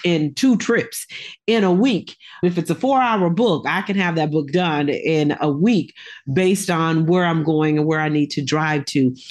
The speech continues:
But I'm gonna talk to you about podcasts and apps that I listen to consistently. I love these podcasts and I love these apps. Hopefully you'll check some of them out. And,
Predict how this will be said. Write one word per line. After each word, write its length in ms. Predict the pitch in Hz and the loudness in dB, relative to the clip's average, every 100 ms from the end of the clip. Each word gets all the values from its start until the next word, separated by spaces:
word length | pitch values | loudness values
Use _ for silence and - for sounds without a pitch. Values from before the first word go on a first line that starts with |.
| - - | -12 -2
But 120 | 220 | 0
I'm 120 | 294 | 4
gonna 200 | 349 330 | 4 2
talk 240 | 302 269 262 | 0 -2 0
to 120 | 240 | 2
you 160 | 247 | 4
about 340 | 233 190 165 - | 2 2 -2 -4
podcasts 640 | 226 214 214 226 202 - | -4 -4 -4 -4 -4 -2
and 180 | 185 180 | -4 -2
apps 320 | 170 165 180 - | -4 -4 -6 -6
that 160 | 147 - | -6 -4
I 300 | 165 165 180 | -4 0 2
listen 480 | 175 156 160 - 156 | 2 2 0 -2 -6
to 200 | - 156 | -2 -4
consistently. 840 | - 147 - 156 160 151 - 143 - | 0 -4 -2 -4 -4 -4 -2 -2 -2
I 180 | 135 135 | -2 -2
love 280 | 135 147 | 0 0
these 220 | 160 165 - - - - - | 2 0 -2 -14 -14 -16 -8
podcasts 560 | - 180 175 185 170 175 | -2 -2 0 0 0 0
and 100 | 160 | 0
I 60 | |
love 240 | 143 151 147 | 2 0 2
these 220 | 151 143 - | 2 0 -2
apps. 280 | 170 220 - | -2 -2 -4
Hopefully 600 | 202 190 202 214 220 214 - - - | -2 -2 2 2 2 -2 -18 -16 -2
you'll 240 | 202 247 | 2 4
check 300 | 226 254 233 | 2 -2 -2
some 180 | - 226 | 0 2
of 120 | 214 | 4
them 200 | 208 208 196 | 4 4 2
out. 360 | 190 285 311 - | 0 -2 -4 -2
And, 520 | 190 190 180 170 170 | 0 2 2 0 -2